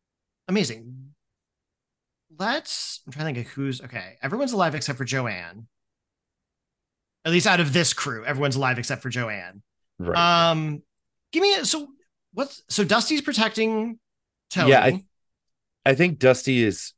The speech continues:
Speaker 2: because Renee gave Dusty the job to keep everybody calm. So Dusty's gonna try to keep everybody in one room.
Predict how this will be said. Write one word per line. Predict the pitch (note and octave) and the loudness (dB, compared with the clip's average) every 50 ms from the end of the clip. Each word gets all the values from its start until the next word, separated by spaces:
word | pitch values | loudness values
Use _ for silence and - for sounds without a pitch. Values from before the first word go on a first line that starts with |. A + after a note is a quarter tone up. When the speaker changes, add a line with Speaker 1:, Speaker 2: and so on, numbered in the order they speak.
| _ - A#2 | _ -14 -12
Speaker 2:
because | A#2 A2 G2 - A#2 A2+ A2 G2+ - - | -10 -6 0 2 4 6 6 4 4 2
Renee | G#2+ A2 A2+ B2 B2+ | 2 2 4 2 2
gave | G#2+ G#2 G#2+ G#2 G2+ E2+ | 2 4 4 6 4 4
Dusty | - G2+ F#2+ F2 - - G2+ | 4 2 2 2 0 -4 -4
the | E2+ E2+ | -4 -4
job | D#2 - F2 E2 D#2+ D#2+ D#2 - | -2 0 2 4 4 4 2 -2
to | - - | -6 -12
keep | - F#2 D#2+ | -8 -6 -2
everybody | E2+ E2 D2+ D#2+ E2 E2 D#2+ | -2 -2 -2 0 -2 -2 -2
calm. | D2+ - - D#2+ - G1+ G1+ - - _ _ _ _ _ _ _ _ | -2 -6 -6 -6 -6 -6 -8 -10 -14 _ _ _ _ _ _ _ _
So | - - - A2+ | -8 -2 -2 -2
Dusty's | G#2 E2 - A#2+ B2 B2 - - E3+ C#3+ | 0 2 4 4 4 4 2 -2 -2 0
gonna | - D3 B2+ G#2+ | 0 2 2 0
try | - - - G#2+ G2+ G2+ | 0 -2 0 2 2 4
to | F#2 F#2 | 2 0
keep | - - G2+ G2 E2 - | -2 0 0 0 0 -2
everybody | - F#2+ F2+ F2 F#2+ E2 D#2+ E2+ D#2+ E2 D#2+ | -6 -6 -4 -4 -2 0 0 2 2 0 -2
in | - - E2+ F2 E2+ E2+ E2 E2 E2 D#2+ - | -4 -4 -6 -4 -4 -4 -4 -6 -6 -8 -8
one | - D#2+ E2 F2 F2 E2+ E2 D#2+ | -10 -10 -8 -4 -4 -2 -2 -2
room. | D#2 D2+ D2 C#2+ - - - - | -2 -2 -2 -4 -6 -10 -14 -18